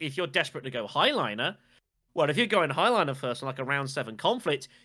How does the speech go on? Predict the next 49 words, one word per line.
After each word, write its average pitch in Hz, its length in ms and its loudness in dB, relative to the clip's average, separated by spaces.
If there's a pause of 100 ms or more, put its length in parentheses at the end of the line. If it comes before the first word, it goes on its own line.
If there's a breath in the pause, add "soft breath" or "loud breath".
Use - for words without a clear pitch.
you 180 120 -2
kind 196 360 4
of 160 120 2
can't 185 480 2
go 156 140 0
Imperial 135 480 -4
Privilege 113 540 -6
because 160 340 -6
then 165 240 2
you're 170 120 -2
kind 175 280 -2
of 170 80 -4
having 175 420 2
to 180 140 -8
recall 175 500 -6
your 170 160 0
Highliner 240 580 4
agent. 117 320 -4
And 143 120 -4
of 151 100 -8
course, 160 320 -4
you 160 160 -8
don't 196 140 0
want 196 160 0
anyone 196 300 4
else 202 220 2
going 262 440 0
there. 101 260 -6
So, 143 440 0 (460 loud breath)
um, 147 400 2
it, 165 240 -4 (100)
it, 175 160 2
it, 170 100 0
for 196 120 -4
me, 208 180 0
it 156 220 -8
addresses 165 760 -4
some - 240 -8
of 147 60 -6
the 139 120 -8
issues 143 500 -8
that 127 100 -6
I 127 40 -6
think 131 200 -12
had - 140 -10
developed 113 440 -6
with 120 100 -16
the 131 80 -4
Mentat. 135 200 -4